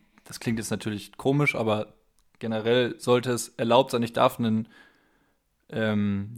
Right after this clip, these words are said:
Witz über Vergewaltigung schreiben, um auf das Thema aufmerksam zu machen und auf ironische Weise halt einen bestimmten Punkt zu transportieren.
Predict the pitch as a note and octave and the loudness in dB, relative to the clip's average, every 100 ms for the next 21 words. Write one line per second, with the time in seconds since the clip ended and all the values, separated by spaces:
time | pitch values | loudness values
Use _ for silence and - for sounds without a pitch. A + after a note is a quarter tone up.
0 | G#2 C3+ D#3 - - B2+ B2+ A#2+ A2+ - | -4 -4 -4 -12 -10 -4 0 2 2 2
1 | A#2 G#2+ G#2+ G#2+ - G#2+ G#2 G#2+ E3+ E3 | 0 0 0 0 -2 -4 -2 -4 -8 -14
2 | - G#2+ A#2+ D3 E3 F3 F#3 - - B2+ | -4 0 2 2 0 0 -2 -4 0 2
3 | B2 A#2+ A#2+ - _ - A#2 A#2 A2+ - | 4 2 -2 -8 _ 2 2 2 -10 -2
4 | B2+ A#2+ A2 B2+ C#3 D3 - D3 - C#3 | 2 4 4 4 2 -2 -2 -4 -2 0
5 | C3+ C3+ B2+ A2+ A2+ A#2 A#2 B2+ A#2+ A#2 | 0 0 -2 -2 0 0 -2 -4 0 2
6 | A#2 A#2 A2 A2 G#2+ A2+ A2 G#2+ A2 A2 | 2 2 2 4 4 2 0 2 0 0
7 | - A#2 A2+ G#2+ - C#3+ C#3+ - - A2 | 0 -2 -2 -4 0 0 0 -6 -2 -4
8 | - G#2+ - D3 F#3+ | -2 -8 0 4 4